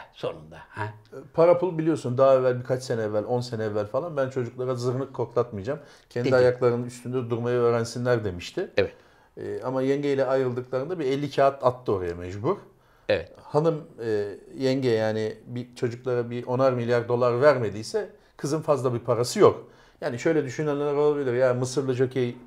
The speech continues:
Speaker 2: parayı kaptı." diye. Öyle bir şey yok. Kızın olsa olsa bir iki milyar doları var kenarda yani, o kadar.
Speaker 1: E, oğlanın da aşağı yukarı bir yüz milyon dolarlık serveti
Speaker 2: Allah
Speaker 1: varsa,
Speaker 2: bereket versin.
Speaker 1: e,
Speaker 2: Çorba
Speaker 1: demek ki
Speaker 2: kaynar yani.
Speaker 1: çorba
Speaker 2: Arkadaş,
Speaker 1: kaynar.
Speaker 2: dert etmeye
Speaker 1: Evet,
Speaker 2: gerek yok.
Speaker 1: evet.
Speaker 2: Şimdi burada kalkıp da Bill Gates'in kızının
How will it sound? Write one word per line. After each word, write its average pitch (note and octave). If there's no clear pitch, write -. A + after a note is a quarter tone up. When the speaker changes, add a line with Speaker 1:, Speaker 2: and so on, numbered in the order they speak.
Speaker 2:
parayı B2
kaptı." B2+
diye. A#2
Öyle C#3
bir -
şey A#2
yok. F#2+
Kızın C#3+
olsa D#3+
olsa C#3
bir D3
iki C#3
milyar C3
doları A#2
var F2+
kenarda F2
yani, E2
o A#2+
kadar. D2+
Speaker 1:
E, F#3+
oğlanın G#3+
da F3+
aşağı C#3+
yukarı C#3
bir D3
yüz D3
milyon C3+
dolarlık B2
serveti F3+
Speaker 2:
Allah F3+
Speaker 1:
varsa, F3
Speaker 2:
bereket D3+
versin. A3+
Speaker 1:
e, E3+
Speaker 2:
Çorba B3+
Speaker 1:
demek G#3
ki F3+
Speaker 2:
kaynar F#3+
yani. B2+
Speaker 1:
çorba -
Speaker 2:
Arkadaş, -
Speaker 1:
kaynar. F#3
Speaker 2:
dert -
etmeye A2
Speaker 1:
Evet, D#3
Speaker 2:
gerek C3
yok. A2
Speaker 1:
evet. G2+
Speaker 2:
Şimdi D#3+
burada C3+
kalkıp B2+
da A#2
Bill C3+
Gates'in A#2+
kızının A#2